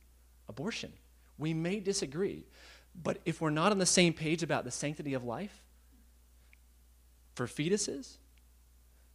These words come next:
we're, we're, that's a problem. Does that make sense? So our values are really what matter, and we need to have, I think, meaningful conversations about how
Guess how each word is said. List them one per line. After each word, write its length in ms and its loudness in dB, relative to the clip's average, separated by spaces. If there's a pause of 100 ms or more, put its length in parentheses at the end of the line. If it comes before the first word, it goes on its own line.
we're, 320 6
we're, 260 6
that's 220 6
a 20 2
problem. 340 -2 (540)
Does 60 -12
that 80 -2
make 140 -4
sense? 340 -6 (280)
So 240 8
our 120 12
values 600 8
are 80 2
really 260 6
what 160 4
matter, 360 0
and 120 -2
we 60 0
need 160 0
to 60 -2
have, 320 2
I 80 -4
think, 300 -6
meaningful 360 -2
conversations 640 -6
about 220 -6
how 300 -8